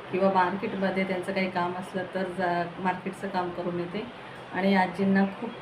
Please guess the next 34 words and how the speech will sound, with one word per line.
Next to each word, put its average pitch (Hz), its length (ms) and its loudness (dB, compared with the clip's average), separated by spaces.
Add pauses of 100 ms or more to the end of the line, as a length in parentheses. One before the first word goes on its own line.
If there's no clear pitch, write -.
(480)
खुश 214 140 -2 (400)
ठेवायचे 196 320 2
प्रयत्न 190 440 0
करते. 196 420 -2 (600)
मी 202 100 2
कामाला 202 480 8
आहे 220 140 6
म्हणून 208 300 2
नाही 196 260 8
समजत, 208 420 2
मी 202 100 4
फॅमिली 196 460 4
म्हणून 202 300 4
त्यांच्यासोबत 196 600 0
राहते. 214 360 -2 (380)
तुम्हाला 220 260 2
व्हिडिओ 226 300 4
कसा 247 280 4
वाटला 208 340 8
मला 202 200 4
नक्की 214 380 -2
कमेंट 214 380 2
करून 214 260 2
सांगा 214 440 2 (300)
आणि 214 180 6
नवीन 240 380 6
असणार 254 440 6
तर 254 80 2
सबस्क्राईब 247 640 8 (140)
करा 233 220 12
आणि 233 360 6 (100)
क-, 214 800 6
लाईक 240 340 8
करा. 180 220 6